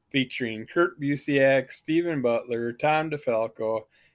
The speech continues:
Steve Englehart, Ron Frenz, Sterling Gates, Ron Mars,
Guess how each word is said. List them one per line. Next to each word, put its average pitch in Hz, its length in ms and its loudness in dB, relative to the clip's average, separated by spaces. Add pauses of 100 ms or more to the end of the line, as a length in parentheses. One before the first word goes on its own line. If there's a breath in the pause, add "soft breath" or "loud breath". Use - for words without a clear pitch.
(140 soft breath)
Steve 185 460 -4
Englehart, 123 760 0
Ron 160 360 0
Frenz, 110 720 -4 (1400)
Sterling 170 600 4
Gates, 117 440 0
Ron 143 360 0
Mars, 120 680 -4